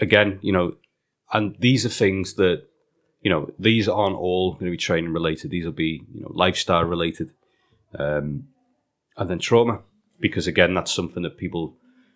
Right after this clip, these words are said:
you know, have no choice. If you're in a, in a road traffic collision and you fracture your, your tibia, for example, or you, um, injure your pelvis in some way, then there's gonna be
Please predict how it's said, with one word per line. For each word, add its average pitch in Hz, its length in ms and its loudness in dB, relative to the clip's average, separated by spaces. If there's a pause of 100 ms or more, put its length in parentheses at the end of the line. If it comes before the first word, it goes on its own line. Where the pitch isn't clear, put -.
(440)
you - 80 -8
know, 82 160 -2
have 85 120 0
no 87 140 -2
choice. - 460 0
If - 140 -14
you're 98 180 4
in 85 80 0
a, 80 180 -2 (120)
in 82 80 -4
a 78 120 -6 (160)
road 95 240 4
traffic 92 380 -2
collision 80 460 -2 (320)
and 76 160 -10
you 76 200 -12
fracture - 460 -4
your, 78 280 -6 (120)
your 80 140 -14
tibia, 85 320 -4
for - 160 -12
example, 78 460 -8
or 78 120 -4
you, 80 240 -10 (800)
um, - 480 -10
injure 87 220 -6
your 80 80 -4
pelvis 90 500 -4
in 92 80 -8
some 90 200 -6
way, 76 200 -4
then 82 160 -8
there's 92 120 -8
gonna 101 180 -4
be 90 260 -6